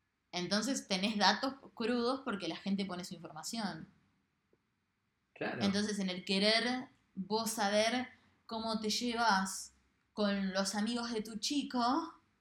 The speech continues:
Speaker 2: Y vos pensás que estás usando una app
Speaker 1: <laughs>
Speaker 2: gratis.
Speaker 1: Claro, te estás metiendo un montón de información y juntando, tipo, a, ta, ta, diez personas, qué sé yo, los que quieras sumar.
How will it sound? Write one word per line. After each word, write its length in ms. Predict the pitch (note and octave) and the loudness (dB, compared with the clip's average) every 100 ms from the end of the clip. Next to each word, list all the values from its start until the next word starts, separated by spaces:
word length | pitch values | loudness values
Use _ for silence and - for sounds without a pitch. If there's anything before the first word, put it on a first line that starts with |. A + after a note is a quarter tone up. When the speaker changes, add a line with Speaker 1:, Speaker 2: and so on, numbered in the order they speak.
| _ _ _ _ - - - | _ _ _ _ 0 0 0
Speaker 2:
Y 100 | A2+ | 2
vos 100 | A#2+ - | 10 10
pensás 260 | C#3 - - | 10 6 2
que 80 | |
estás 240 | C3+ C#3 C3+ | 0 0 4
usando 260 | C#3+ C#3+ | 6 8
una 200 | D3 C3 C#3 | 10 10 10
app 120 | C3+ | 8
Speaker 1:
<laughs> 20 | |
Speaker 2:
gratis. 420 | D3 D3+ D3+ C3+ | 10 10 10 10
Speaker 1:
Claro, 460 | D#3+ B3 C#4+ C4 B3 A4 - | 12 12 12 10 6 2 0
te 100 | C4 | 2
estás 260 | D#4+ D4+ D#4+ | 4 6 6
metiendo 360 | D#4 C4+ D#4 D#4+ | 6 4 2 2
un 40 | D4 | 2
montón 240 | C#4 D#4 | 2 0
de 60 | D#4+ | 2
información 520 | D4+ D4 D4+ D#4+ E4 | 4 6 4 4 0
y 100 | E4 | 0
juntando, 500 | C#4 A#3+ A#3 A#3+ B3 | -2 2 4 4 2
tipo, 280 | A#3+ G#3 A3+ | -4 -6 4
a, 760 | G#3+ G#3+ G#3+ G#3+ G#3 A3 G#3 G#3 | 10 12 12 12 10 8 4 4
ta, 220 | G#3 G3+ G3 | 0 0 0
ta, 260 | F#3+ - - | -2 -4 -10
diez 240 | F3+ G#3 | -2 0
personas, 540 | G3 G3 G#3+ G3+ F#3 | 0 2 6 6 4
qué 80 | F#3 | -2
sé 100 | G#3 F#3+ | -6 -6
yo, 240 | F3+ E3+ | -6 -6
los 100 | E3+ | -8
que 160 | E3+ E3+ | -10 -8
quieras 260 | G3 G#3 G#3 | -4 -4 -4
sumar. 380 | F3+ G3 G#3 | -2 0 2